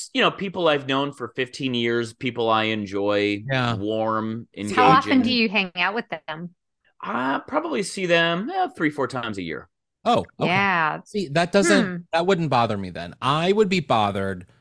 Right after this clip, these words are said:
Speaker 2: I have, like, so I have, like, the, I call the core group, the family group of friends, you know, like, you got
Speaker 1: Yeah.
Speaker 2: Elliot, like, a couple of other handful of people here and there. And, like, they're the
Speaker 1: Mm-hmm.
Speaker 2: people that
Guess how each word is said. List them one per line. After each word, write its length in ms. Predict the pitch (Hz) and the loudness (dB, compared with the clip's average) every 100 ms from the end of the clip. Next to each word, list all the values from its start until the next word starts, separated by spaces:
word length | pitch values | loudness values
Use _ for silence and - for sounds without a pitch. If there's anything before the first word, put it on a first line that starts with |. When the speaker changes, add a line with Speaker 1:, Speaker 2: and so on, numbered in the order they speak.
| _ - | _ -4
Speaker 2:
I 100 | 165 | 0
have, 200 | 196 151 | 2 2
like, 360 | 143 113 - - _ | 2 2 -4 -18 _
so 160 | - | -2
I 60 | 143 | 0
have, 200 | 143 147 | 0 -2
like, 260 | 127 107 - _ | -2 -4 -10 _
the, 180 | 107 117 - 98 98 | -12 -12 -12 -20 -8
I 80 | 113 | -6
call 200 | - 117 | 0 0
the 80 | 104 | 0
core 400 | - 135 117 98 | -2 2 2 2
group, 300 | 90 73 - | -4 -14 -12
the 80 | |
family 400 | 104 120 113 104 | -4 0 0 0
group 240 | 90 90 - | -2 -6 -10
of 100 | - | -14
friends, 380 | - - - - | -12 -14 -12 -6
you 60 | |
know, 140 | 98 92 | -4 -4
like, 280 | 90 92 - | -6 -8 -12
you 260 | 117 139 | -2 0
got 120 | 120 104 | 2 0
Speaker 1:
Yeah. 180 | 87 - _ _ _ _ _ | 0 -4 _ _ _ _ _
Speaker 2:
Elliot, 600 | 151 147 127 92 73 50 | 2 4 4 0 -6 -12
like, 300 | - 110 95 - - - | -6 -4 -4 -10 -18 -12
a 40 | - | 0
couple 200 | 202 185 | 2 4
of 80 | 160 | 4
other 140 | 143 | 4
handful 320 | 143 156 147 | 4 2 0
of 60 | 135 | -2
people 240 | 214 196 | -2 0
here 160 | 120 120 | -2 -2
and 140 | 113 147 | -4 -2
there. 240 | 147 110 | -2 -2
And, 160 | 120 131 | -2 0
like, 280 | 135 131 - _ _ _ _ | 2 0 -4 _ _ _ _
they're 320 | 110 139 165 | -2 0 0
the 80 | 175 | -4
Speaker 1:
Mm-hmm. 60 | |
Speaker 2:
people 320 | 151 139 131 117 | -6 -4 -2 0
that 280 | 113 104 | 0 -2